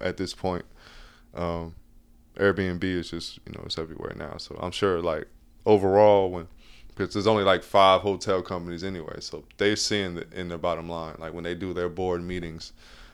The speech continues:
over, like, they can, I'm sure they can pinpoint, like,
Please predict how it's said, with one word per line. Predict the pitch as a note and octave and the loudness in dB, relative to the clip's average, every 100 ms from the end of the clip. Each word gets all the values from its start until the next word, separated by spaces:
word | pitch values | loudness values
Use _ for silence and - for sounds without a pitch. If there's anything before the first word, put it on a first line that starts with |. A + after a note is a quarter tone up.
| - | -12
over, | F2 F2 E2 | -6 -6 -4
like, | E2 D#2 D#2 | -6 -6 -6
they | - | -8
can, | E2 D2+ | -8 -12
I'm | C#2+ | -14
sure | - F2 | -6 -4
they | E2+ | -4
can | E2+ | -4
pinpoint, | - F#2 F2 F2 D#2+ - | -2 -2 -2 -6 -6 -8
like, | F2+ E2 | -4 -4